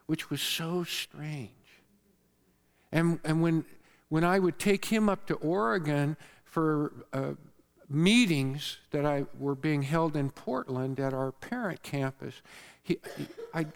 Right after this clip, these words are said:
you know, I'd go with him, room with him at stuff. And, uh, in meetings, I'd say, "This is Pastor Yeager." And then he'd go, "John,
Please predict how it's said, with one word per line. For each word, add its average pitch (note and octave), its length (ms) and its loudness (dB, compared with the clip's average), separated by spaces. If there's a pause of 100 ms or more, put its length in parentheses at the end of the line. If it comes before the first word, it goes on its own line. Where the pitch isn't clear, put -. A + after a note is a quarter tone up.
(140)
you E3 100 0
know, C3+ 140 0
I'd D3+ 200 -2
go D3+ 120 2
with D3 320 0
him, D3+ 240 0
room D3+ 360 2
with D3 200 -2
him D3 200 -2
at C#3 160 -8
stuff. C#3+ 480 -8 (500)
And, C#3 300 -2
uh, C#3 340 -2
in D3+ 260 2
meetings, F#3 460 0
I'd D3 180 -4
say, D3+ 160 -2
"This D#3+ 280 -4
is C#3 120 -6
Pastor D3+ 560 -6
Yeager." F3+ 460 -8 (1120)
And C#3 100 -4
then D#3 120 -4
he'd F3+ 340 -4
go, B2 220 -6 (460)
"John, B3 380 -8